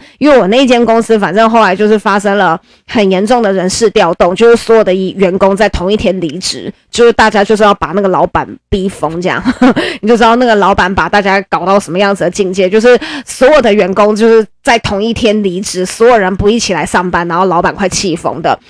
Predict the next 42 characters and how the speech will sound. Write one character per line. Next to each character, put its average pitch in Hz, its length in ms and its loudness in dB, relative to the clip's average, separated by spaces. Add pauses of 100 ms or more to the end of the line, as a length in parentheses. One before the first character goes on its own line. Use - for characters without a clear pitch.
(180)
我 277 100 2
希 330 260 0
望 359 220 4
这 294 80 -2
个 294 100 2
email 262 380 4
事 226 200 0
件 202 160 2
是 196 80 0 (100)
only 247 580 4
就 214 140 0
是 190 360 0
我 170 220 0
当 196 220 0
时 175 260 -4
那 185 160 0
间 180 200 -4
公 170 200 -4
司 147 320 -6
发 180 220 -4
生 190 180 -4
了 165 80 -4
这 127 100 -4
样 113 140 -4
子 - 120 -10
的 - 100 -8
事 - 180 -8
情， - 260 -10
好 185 140 -8
不 - 80 -4
好？ 196 200 -2 (400)
好， - 220 -2 (220)
然 233 140 0
后 415 140 4
再 415 180 2
来 220 180 0
哈， 233 140 2
还 226 120 2
有 226 100 4
什 226 140 -2
么 160 100 -4
呢？ 170 260 -4